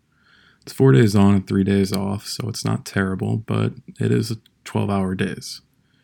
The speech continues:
And with my odd jobs before, I at least had a nap somewhere in the middle. Not so much anymore. They gave me a sign-on bonus and a relocation bonus.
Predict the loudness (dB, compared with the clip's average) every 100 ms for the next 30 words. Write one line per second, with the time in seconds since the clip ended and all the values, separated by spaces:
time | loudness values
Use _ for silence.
0 | _ _ _ _ -8 -4 0 0 2 2
1 | 4 2 0 -2 -6 -10 -2 2 2 2
2 | 2 0 -2 -2 -6 -6 -6 -6 -6 -8
3 | -10 -8 -6 -6 -8 -10 -14 -16 _ _
4 | _ _ _ _ _ _ _ _ _ _
5 | _ -6 -4 -2 -2 -2 -4 -6 -8 -10
6 | -16 _ _ _ _ _ _ _ _ _
7 | _ -6 -2 2 2 2 2 4 4 4
8 | 4 2 0 -2 0 2 0 0 -2 0
9 | -2 0 -2 -2 -6